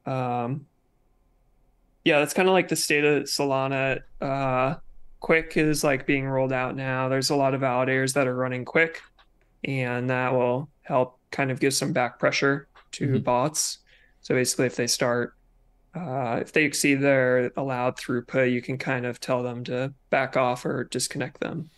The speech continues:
Speaker 2: Mm-hmm.
Speaker 1: Um, and then the, I think the fee markets will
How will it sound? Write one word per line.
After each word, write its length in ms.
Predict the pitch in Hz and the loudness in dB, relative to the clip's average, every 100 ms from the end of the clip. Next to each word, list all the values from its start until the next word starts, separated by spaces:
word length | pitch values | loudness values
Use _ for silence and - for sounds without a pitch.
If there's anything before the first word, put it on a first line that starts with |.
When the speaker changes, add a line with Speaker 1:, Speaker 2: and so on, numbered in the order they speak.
| _ - | _ -14
Speaker 2:
Mm-hmm. 580 | 113 113 104 _ _ - | -8 -6 -8 _ _ -6
Speaker 1:
Um, 440 | 131 131 127 123 | -2 0 -2 -2
and 100 | 127 | 0
then 180 | 139 135 | 0 0
the, 220 | 131 127 - | 2 0 0
I 100 | 139 | 0
think 180 | 156 147 | 0 0
the 80 | |
fee 160 | 139 135 | 0 0
markets 500 | 131 123 - 123 - | 0 -4 -6 -8 -4
will 380 | 127 120 120 | -2 -2 -4